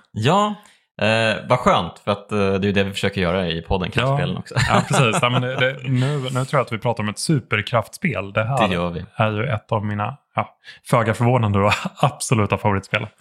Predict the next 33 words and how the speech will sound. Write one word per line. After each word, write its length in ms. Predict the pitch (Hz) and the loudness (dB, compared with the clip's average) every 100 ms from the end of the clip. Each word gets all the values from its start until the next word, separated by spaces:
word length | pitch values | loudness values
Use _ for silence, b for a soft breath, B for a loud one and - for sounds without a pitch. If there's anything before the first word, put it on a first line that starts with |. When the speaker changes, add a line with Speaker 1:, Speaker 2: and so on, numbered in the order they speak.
| _ | _
Speaker 2:
genom 200 | 113 104 | -2 0
tiderna. 380 | 101 104 98 101 _ _ | -2 -2 -2 -4 _ _
Speaker 1:
Ja, 100 | 117 | 0
precis. 280 | 117 135 95 | 2 0 0
Jag 120 | 104 | 0
teasade 380 | 147 107 120 110 | 0 0 0 0
ju 60 | |
förut 340 | 101 98 101 - | 2 2 2 0
att 80 | - | 0
det 80 | |
här 180 | 95 90 | 2 2
var 140 | 90 90 | 2 0
min 200 | 85 85 | 0 -2
tvåa 480 | - 107 90 107 | -2 -2 2 2
på 100 | 95 | 2
min 120 | 92 107 | 0 0
Speaker 2:
Ja, 80 | |
Speaker 1:
topp 100 | 107 - | 0 -2
Speaker 2:
just 100 | - | 0
det. 60 | |
Speaker 1:
tio-listan. 560 | 92 - 101 - 90 95 - | 2 2 2 -2 -2 -4 -2
Eh, 360 | 87 85 85 | -2 0 -2
så 180 | 85 - | -4 -4
att, 280 | 87 _ - | -6 _ -2
eh, 220 | 87 85 | 0 0
det 160 | 85 90 | 0 0
här 400 | 95 92 92 85 | 0 2 0 -2
känns 400 | - - 87 - | -2 0 0 -2
ju 40 | 87 | -2
verkligen 360 | 87 - 90 - | -2 -2 -6 -6
superspeciellt 1120 | - - - 151 - 95 - - - 78 - | -18 -16 0 0 0 -8 -6 -6 -2 -2 -4
Speaker 2:
Ja. 260 | - 113 98 | -6 -4 -2
Speaker 1:
att 160 | 82 | -4